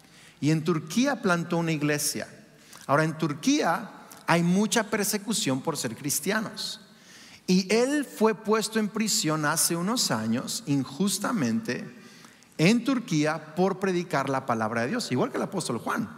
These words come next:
por predicar la palabra de Dios. Y él está en la prisión.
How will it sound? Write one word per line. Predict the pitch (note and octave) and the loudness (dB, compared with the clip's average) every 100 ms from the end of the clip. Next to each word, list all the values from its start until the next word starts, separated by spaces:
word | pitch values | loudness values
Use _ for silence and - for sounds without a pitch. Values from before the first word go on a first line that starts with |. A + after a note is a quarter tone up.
| - - | -10 -2
por | C#3 | -2
predicar | C#3+ C3 B2+ B2+ | 0 -2 -2 -4
la | A#2+ | -2
palabra | A2 G2+ G#2 G2+ | -4 -4 -4 -4
de | |
Dios. | G#2+ - - - - - - - | -4 -8 -12 -14 -20 -20 -20 -2
Y | E3+ | 2
él | B3 | 2
está | - A3+ G#3+ | 2 0 2
en | G3 G#3+ | 0 2
la | G#3+ | 0
prisión. | G#3+ F3+ - G3+ F3 | 0 -2 0 0 -2